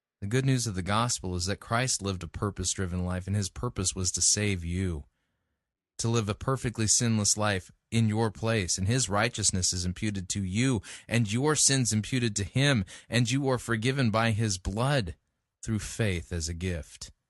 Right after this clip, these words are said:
not by works. It's clear from the Samson story that Samson did not earn that strength that he had, that it was given to him as a gift. In the same way, your salvation,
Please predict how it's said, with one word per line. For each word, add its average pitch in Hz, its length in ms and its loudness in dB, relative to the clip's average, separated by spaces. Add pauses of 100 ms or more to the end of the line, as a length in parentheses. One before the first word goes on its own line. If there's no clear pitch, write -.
(720)
not 123 260 -2
by 135 180 2
works. 120 600 -4 (800)
It's 120 180 2
clear 165 320 2
from 139 180 0
the 117 80 4
Samson 135 480 4
story 117 360 2
that 113 160 -2
Samson 139 560 4
did 113 180 0
not 123 300 2 (120)
earn 113 560 4 (480)
that 101 260 2
strength 120 560 4
that 95 140 0
he 101 160 0
had, 101 320 2
that 95 140 -2
it 117 140 -2
was 92 160 -4
given 101 280 -2
to 95 60 -2
him 98 240 0
as 87 160 -2
a 85 40 -6
gift. 82 440 -8 (2250)
In 98 60 -4
the 95 60 0
same 113 400 4
way, 98 400 0 (460)
your 120 280 0
salvation, 85 920 0